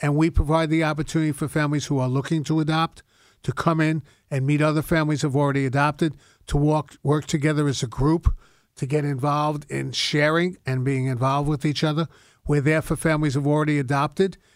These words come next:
and are dealing with their children and, and what issues come up and what questions come up. Each month,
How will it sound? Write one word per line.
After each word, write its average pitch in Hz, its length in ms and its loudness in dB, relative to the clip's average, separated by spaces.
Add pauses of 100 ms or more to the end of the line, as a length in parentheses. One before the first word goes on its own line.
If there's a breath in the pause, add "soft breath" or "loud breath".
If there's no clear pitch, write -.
(120)
and 135 140 -2
are 139 60 -2
dealing 147 340 0
with 143 160 -2
their 135 140 -2
children 165 480 0
and, 139 160 -2
and 131 140 -2
what 139 160 0
issues 143 320 -2
come - 180 -4
up 147 180 0
and 147 120 0
what 120 120 -2
questions 139 480 -4
come 156 160 -2
up. 160 200 -4 (400 soft breath)
Each 156 280 0
month, 151 320 0